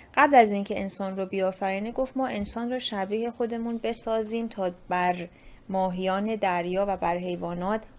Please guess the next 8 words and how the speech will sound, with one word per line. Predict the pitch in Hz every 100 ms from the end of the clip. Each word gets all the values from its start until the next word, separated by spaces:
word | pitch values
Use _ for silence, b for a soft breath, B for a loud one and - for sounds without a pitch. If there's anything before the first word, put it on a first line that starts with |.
| -
حکومت | 208 - 196 185 190 208 -
بکنه. | - - - 135 - b b -
ما | 220
انسان | 214 185 175 190 196
رو | 208
شبیه | - 175 175 180 190
خود | - 185 180
بسازیم.» | 175 175 - - - -